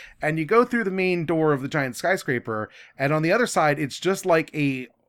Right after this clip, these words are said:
like, old-timey Hollywood facade, like in a cartoon. It's like a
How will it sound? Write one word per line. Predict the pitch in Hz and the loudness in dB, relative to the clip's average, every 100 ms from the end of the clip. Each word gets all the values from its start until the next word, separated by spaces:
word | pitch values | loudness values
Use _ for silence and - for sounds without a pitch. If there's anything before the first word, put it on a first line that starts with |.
| - | -8
like, | 147 131 - | -4 -4 -4
old-timey | 156 160 - 165 165 | -6 -4 -2 -2 -2
Hollywood | 127 147 151 151 156 135 | -2 -2 0 2 0 -2
facade, | - 143 139 143 180 | -8 -6 -2 0 0
like | 160 151 | 0 -4
in | |
a | 151 | -4
cartoon. | 156 147 - 190 196 | -4 -6 -2 -2 -2
It's | 156 | -2
like | 156 | -2
a | 156 | -2